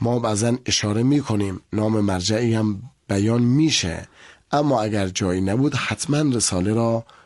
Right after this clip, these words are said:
فراموش نکنید که مطالعه بکنید. در مسئله ارث، خب، نگاه اولی اینه که می‌فرمان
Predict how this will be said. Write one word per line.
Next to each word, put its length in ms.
فراموش 720
نکنید 380
که 100
مطالعه 520
بکنید. 340
در 180
مسئله 840
ارث، 480
خب، 220
نگاه 440
اولی 460
اینه 180
که 160
می‌فرمان 580